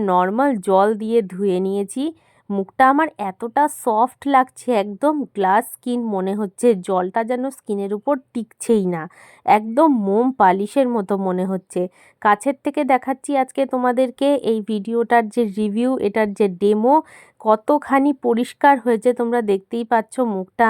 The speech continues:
আমার। এইভাবে যদি পরিষ্কার ঝকঝকে স্কিন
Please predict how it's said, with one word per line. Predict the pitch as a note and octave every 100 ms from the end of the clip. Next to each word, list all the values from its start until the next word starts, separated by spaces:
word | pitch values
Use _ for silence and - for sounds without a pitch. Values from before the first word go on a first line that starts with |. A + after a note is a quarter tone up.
| G#3+
আমার। | G#3 B3+ D4 _ _ -
এইভাবে | A#3 C4 B3+ D#4 E4+ E4
যদি | D4 D#4 D#4
পরিষ্কার | C4 B3+ C4 - D4+ C#4 B3 -
ঝকঝকে | G#3 G3 F#3+ B3 C#4 B3+
স্কিন | - A#3+